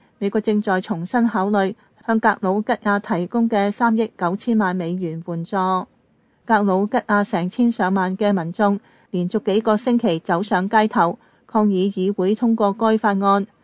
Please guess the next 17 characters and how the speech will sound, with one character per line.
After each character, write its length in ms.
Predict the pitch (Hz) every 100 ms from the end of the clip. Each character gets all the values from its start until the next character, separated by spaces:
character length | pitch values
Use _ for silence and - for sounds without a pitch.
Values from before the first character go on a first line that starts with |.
| _ _ _
北 140 | 240 226
約、 180 | 208 190 _ -
歐 140 | 220
盟 220 | 220 170 170
委 160 | 175
員 260 | 202 175 170
會 220 | 180 196
同 240 | 214 175
聯 160 | 175 175
合 80 | 190
國 280 | - 208 - -
都 80 | 240
譴 280 | 214 185
責 160 | 208 202
格 160 | - 208
魯 280 | 185 185
吉 100 | 214